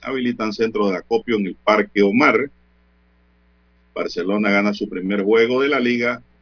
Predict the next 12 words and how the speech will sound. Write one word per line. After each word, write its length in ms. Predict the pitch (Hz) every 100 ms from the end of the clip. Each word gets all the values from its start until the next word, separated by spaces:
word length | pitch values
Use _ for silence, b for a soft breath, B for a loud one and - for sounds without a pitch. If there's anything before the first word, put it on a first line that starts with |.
| -
post-Messi. 680 | 107 - 151 185 - - - _ _ _ _ _ _ _ _ _ _ _ _ _ _ _ _ _ _ _ _ _
Así 240 | - 107 127
es, 480 | 127 - - - _
cuatro 280 | 98 104 101
por 220 | 90 87
dos. 340 | 107 175 - _ _ _ _ _ _ _ _ _ _ _ _ _ _ _ _
Se 100 | 80
impuso 360 | - 104 104
en 60 | 101
la 120 | 90
primera 360 | 85 85 104 101
fecha. 480 | 147 147 - 123